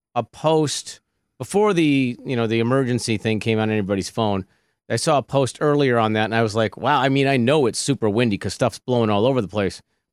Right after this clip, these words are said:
but I cou-, it wasn't very smoky, which was weird for me.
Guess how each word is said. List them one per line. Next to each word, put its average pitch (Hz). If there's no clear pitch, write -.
but 110
I 120
cou-, 165
it 135
wasn't 127
very 117
smoky, 165
which 101
was 117
weird 123
for 101
me. 85